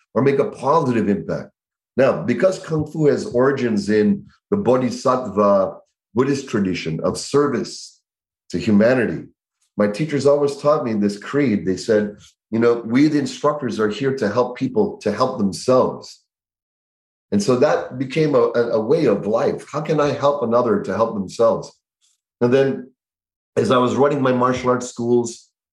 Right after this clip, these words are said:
that grew into other holistic centers. I started becoming franchisee and a franchisor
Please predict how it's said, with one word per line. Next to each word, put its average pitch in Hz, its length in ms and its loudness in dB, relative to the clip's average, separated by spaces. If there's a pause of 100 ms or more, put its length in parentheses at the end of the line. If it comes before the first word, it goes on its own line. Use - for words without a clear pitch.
that 110 300 0
grew 127 240 2
into 123 260 2
other 117 160 2
holistic 113 560 -4
centers. 110 540 -4
I 107 180 -2
started 101 340 -2
becoming 92 380 -4
franchisee 95 760 -2
and 85 100 -2
a 80 100 -6
franchisor 98 920 0